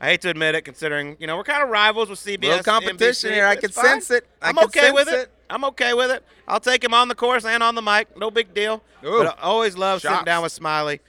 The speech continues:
Speaker 1: Um, interested to see how his picks do. I don't quite agree with the, uh, Tyrrell Hatton pick.
Speaker 2: He doesn't love the place.
Speaker 1: He does not.
Speaker 2: And very few that
Speaker 1: No.
Speaker 2: don't, A, love Augusta National, and B, even if you don't, that actually make it public.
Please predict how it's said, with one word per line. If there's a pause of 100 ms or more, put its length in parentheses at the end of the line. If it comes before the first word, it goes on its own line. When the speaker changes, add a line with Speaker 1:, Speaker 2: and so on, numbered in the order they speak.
(340)
Speaker 1:
Um, (140)
interested
to
see
how
his
picks
do.
I
don't
quite
agree
with (160)
the,
uh,
Tyrrell
Hatton
pick. (1200)
Speaker 2:
He
doesn't
love
the
place.
Speaker 1:
He
does
not.
Speaker 2:
And (320)
very
few
that
Speaker 1:
No.
Speaker 2:
don't,
A,
love
Augusta
National,
and
B,
even
if
you
don't,
that
actually
make
it
public.